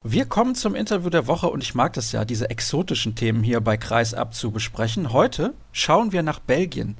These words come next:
Und Belgien ist nicht gerade als große Handballnation bekannt, aber es tut sich was in unserem Nachbarland. Und deswegen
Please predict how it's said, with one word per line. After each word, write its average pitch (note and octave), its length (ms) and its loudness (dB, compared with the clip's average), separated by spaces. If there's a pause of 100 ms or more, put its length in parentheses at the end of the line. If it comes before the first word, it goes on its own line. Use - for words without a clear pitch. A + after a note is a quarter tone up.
(140)
Und A2 160 -6
Belgien B2 420 0
ist - 200 -6
nicht - 160 -6
gerade B2+ 340 0
als A#2 220 -4
große C3 420 -4
Handballnation B2+ 800 -2
bekannt, A2+ 460 -4 (100)
aber F3 400 2 (320)
es - 180 -8
tut C#4+ 200 -2
sich - 200 -4
was G#2+ 220 -2
in B2 160 -4
unserem A2+ 340 -2
Nachbarland. G2 540 -4
Und G#2 140 -6
deswegen D#3 460 -2